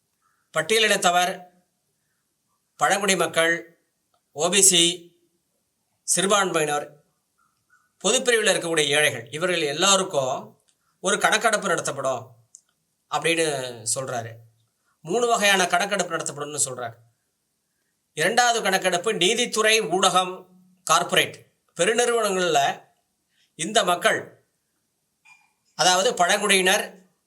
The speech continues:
பட்டியலின மக்கள், ஓ பி சி, சிறுபான்மை, இவர்கள் இந்த மூன்று துறைகளிலும்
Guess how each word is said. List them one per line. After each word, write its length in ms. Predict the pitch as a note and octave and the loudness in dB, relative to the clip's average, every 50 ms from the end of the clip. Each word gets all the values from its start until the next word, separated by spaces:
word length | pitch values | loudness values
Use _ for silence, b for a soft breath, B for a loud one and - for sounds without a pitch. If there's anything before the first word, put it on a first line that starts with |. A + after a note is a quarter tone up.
| _ _ _ _ _ _ _ _ _ _ _ _ _ _ _ _ | _ _ _ _ _ _ _ _ _ _ _ _ _ _ _ _
பட்டியலின 440 | - D3+ D3 G3+ G#3 G#3+ G3+ F#3+ F3 | -4 -2 2 2 2 4 4 2 2
மக்கள், 340 | E3 D#3+ D#3+ - F3 F#3 F#3+ F3+ | 0 -2 0 0 0 0 2 0
ஓ 120 | E3 E3+ F3+ | 0 0 0
பி 140 | F3+ F#3+ F3+ | 2 4 6
சி, 200 | F3+ F#3 F3+ F#3+ F#3+ F#3+ F#3 F#3+ - - _ _ _ _ _ _ _ _ _ _ _ _ _ _ _ _ _ _ _ _ | 6 6 6 4 2 0 -2 -6 -10 -16 _ _ _ _ _ _ _ _ _ _ _ _ _ _ _ _ _ _ _ _
சிறுபான்மை, 560 | - - E3+ E3 D#3+ E3 E3 D#3 C#3 B2+ A#2+ B2 B2 - _ | 0 0 0 0 0 0 0 0 0 -2 -6 -10 -12 -16 _
இவர்கள் 500 | C3+ D#3 E3+ G#3 A3 G3+ G#3+ A#3 B3 B3 A3+ - - - _ _ _ _ _ _ _ - | -10 -2 0 0 0 2 2 0 0 0 -2 -6 -12 -18 _ _ _ _ _ _ _ -10
இந்த 280 | D3+ E3+ G3+ A3 G#3 C4 B3 | -8 -8 -6 -4 -2 0 0
மூன்று 400 | G#3 F#3 F3+ G3 A#3 B3 A#3+ B3 A#3+ | 0 0 -2 -2 -2 0 0 0 0
துறைகளிலும் 680 | - G#3+ G#3 G#3 G#3+ G3+ G3 G3 F#3+ F#3 F#3 G3 G#3+ A3 | 0 0 0 2 2 2 2 0 0 0 0 0 -2 -4